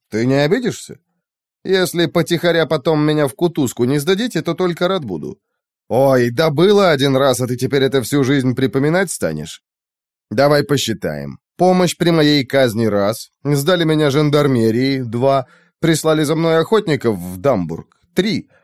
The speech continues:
устроили мне огненный ад в яме четыре". "Кто кому что устроил? Вот жучара!" — расхохотался Костя.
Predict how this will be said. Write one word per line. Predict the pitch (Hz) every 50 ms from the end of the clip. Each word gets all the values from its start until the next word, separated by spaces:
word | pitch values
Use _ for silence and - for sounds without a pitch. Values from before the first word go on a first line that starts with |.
| _ _ _ -
устроили | 120 135 139 139 - - 170 190 214 214 208 208 208
мне | 208 202 202 202
огненный | 196 202 208 185 175 185 202 196 196 196 196 - -
ад | - 143 151 143 -
в | 175
яме | 185 190 165 131 110 110 120 139 127 90 - - _ _ _ _
четыре". | - - - 196 208 - - 120 113 101 87 82 73 - _ _ _ _ _ _ _ _
"Кто | _ - _ - 277 269 233 226
кому | - - 240 233 226 233 233 220
что | 175 - - 175 185 180 165
устроил? | 151 135 - - - 160 160 143 131 120 113 101 92 82 - - _ _ _ -
Вот | 135 165 175 202 208 196 135
жучара!" — | 113 113 110 147 165 151 - - - - 120 127 120 113 104 98 90 85 - _ _ _ _ -
расхохотался | 110 123 131 120 - - 123 113 123 117 - 107 95 87 - 113 107
Костя. | - - 104 82 73 - - - -